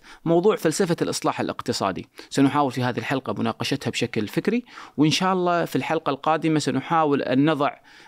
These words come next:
مع أبو عبد العزيز، آه، اقتراحه حول أجندة عملية،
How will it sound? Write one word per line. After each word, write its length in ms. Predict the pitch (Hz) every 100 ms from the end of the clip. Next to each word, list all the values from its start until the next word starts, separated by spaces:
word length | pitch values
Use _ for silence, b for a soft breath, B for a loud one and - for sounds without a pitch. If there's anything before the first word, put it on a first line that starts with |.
| B
مع 200 | 120 117
أبو 140 | 123
عبد 220 | 123 117
العزيز، 600 | 127 117 123 143 143 120 - B -
آه، 320 | 110 113 -
اقتراحه 720 | - - 139 147 143 147 131
حول 360 | 131 - 131 131
أجندة 540 | 123 117 160 156 127
عملية، 680 | 107 123 123 147 143 139